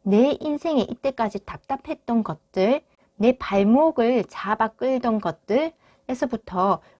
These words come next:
완전한 자유를 맞이하시겠다라고 카드가 이야기를 해주고 있네요.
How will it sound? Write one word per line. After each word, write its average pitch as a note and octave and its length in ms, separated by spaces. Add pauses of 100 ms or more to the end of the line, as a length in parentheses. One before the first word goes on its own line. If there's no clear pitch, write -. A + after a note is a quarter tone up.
(160)
완전한 A#3+ 640
자유를 C#4+ 840
맞이하시겠다라고 F#3+ 1600 (240)
카드가 C4+ 600 (120)
이야기를 F#3+ 380
해주고 C#4 340
있네요. F3 420